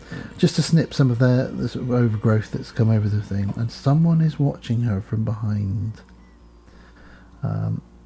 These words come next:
Speaker 2: and it's, uh, Etienne, Etienne, who is a French, well, we're in Canada, so he's French Canadian, and he wants to walk her home. It's a bit rapey, sort of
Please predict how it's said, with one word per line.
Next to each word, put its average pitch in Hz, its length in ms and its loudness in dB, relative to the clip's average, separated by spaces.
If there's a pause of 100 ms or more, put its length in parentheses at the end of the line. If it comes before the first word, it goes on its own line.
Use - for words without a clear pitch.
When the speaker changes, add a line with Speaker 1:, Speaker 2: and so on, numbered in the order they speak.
(340)
Speaker 2:
and 104 420 -2 (100)
it's, - 260 -8 (240)
uh, 104 340 0 (140)
Etienne, 113 640 2
Etienne, 127 680 4 (420)
who 117 120 2
is 113 140 0
a 104 40 -4
French, - 680 0 (220)
well, 98 120 -2
we're 107 160 2
in 110 80 4
Canada, 117 400 2
so - 80 -6
he's 101 140 0
French - 280 -2
Canadian, 107 500 0 (680)
and 127 120 2
he 160 120 6
wants 202 520 2
to 175 100 4
walk 151 320 2
her 135 140 4
home. 123 420 2 (2250)
It's - 100 -12
a - 20 -8
bit - 200 -6
rapey, 143 420 -14 (840)
sort 165 180 -6
of - 80 -14